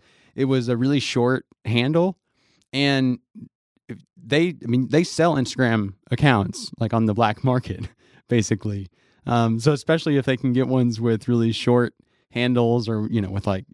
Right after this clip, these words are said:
real words, you know, it's just a single word sort of thing. I mean, just the same, like,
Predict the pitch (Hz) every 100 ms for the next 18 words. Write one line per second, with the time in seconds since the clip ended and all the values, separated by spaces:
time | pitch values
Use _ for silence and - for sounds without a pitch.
0 | 107 113 127 117 113 - 117 123 117 117
1 | 120 117 - 127 117 113 113 107 104 120
2 | 113 104 110 113 113 110 113 120 110 127
3 | 208 208 - 196 254 320 165 127 113 101